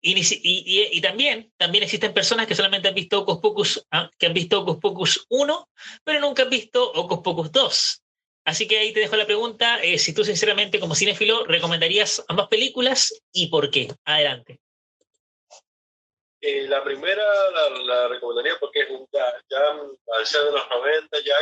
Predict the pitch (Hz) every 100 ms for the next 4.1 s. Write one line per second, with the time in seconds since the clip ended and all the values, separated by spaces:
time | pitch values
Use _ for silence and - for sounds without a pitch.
0 | - - 185 202 165 151 151 147 - -
1 | 151 - 156 143 - 139 143 139 131 127
2 | 117 107 139 143 - _ _ _ _ _
3 | _ 139 - 147 175 - - - 220 233